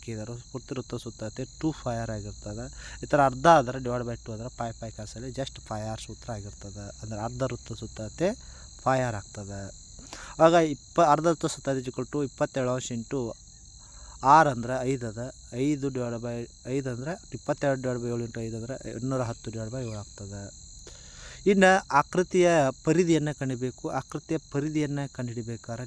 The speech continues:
ನೆನ್ಪಿಟ್ಕೋರಿ. ಆ ಆಕೃತಿಯ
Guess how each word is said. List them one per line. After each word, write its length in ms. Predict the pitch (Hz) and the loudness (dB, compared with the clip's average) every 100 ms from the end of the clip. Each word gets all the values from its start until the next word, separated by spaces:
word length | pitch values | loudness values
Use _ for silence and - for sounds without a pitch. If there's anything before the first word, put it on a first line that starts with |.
| 120 | -8
ನೆನ್ಪಿಟ್ಕೋರಿ. 680 | 110 107 107 - 107 135 147 156 - - - - - - - - - 131 | -10 -12 -12 -12 -8 -6 -6 -10 -18 -20 -18 -16 -18 -18 -20 -14 0 2
ಆ 20 | 127 127 127 - 127 | 4 4 0 0 -4
ಆಕೃತಿಯ 380 | - 165 - | -2 -2 0